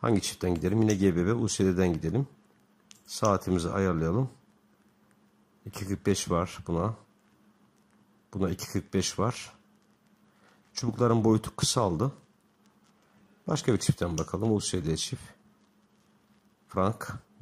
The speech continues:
veya Aduket olabilir. Bakalım, şu an güzele benziyor. Gerçi iki dakika yirmi altı saniye var.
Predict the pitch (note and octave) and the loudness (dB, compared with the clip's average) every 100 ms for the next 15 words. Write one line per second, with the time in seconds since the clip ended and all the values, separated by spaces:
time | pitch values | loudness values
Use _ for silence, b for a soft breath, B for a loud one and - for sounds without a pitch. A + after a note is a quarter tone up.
0 | - G1+ G1+ - E2+ - E2+ - - - | -12 -10 -6 -4 -4 -4 -6 -6 -8 -8
1 | F2 G#2+ - - _ _ _ _ _ _ | -8 -8 -10 -16 _ _ _ _ _ _
2 | _ _ _ _ _ _ _ _ - - | _ _ _ _ _ _ _ _ -12 -12
3 | - - - - - F#2 F#2 G2 _ _ | -10 -10 -10 -10 -4 -2 -2 -4 _ _
4 | _ _ _ _ _ - - _ - F2 | _ _ _ _ _ -20 -20 _ -8 -4
5 | F2 F#2+ F#2 D#2+ E2+ E2 D#2 E2 G#2 A#2 | 2 2 4 2 0 0 -2 -2 0 -2
6 | - F2 F2 - F2 F2+ - E2 D#2+ E2 | -4 -6 -6 -6 -6 -6 -4 -4 0 -2
7 | D#2+ - E2+ E2+ E2+ E2 F#2+ | -2 -2 -2 -2 0 0 -2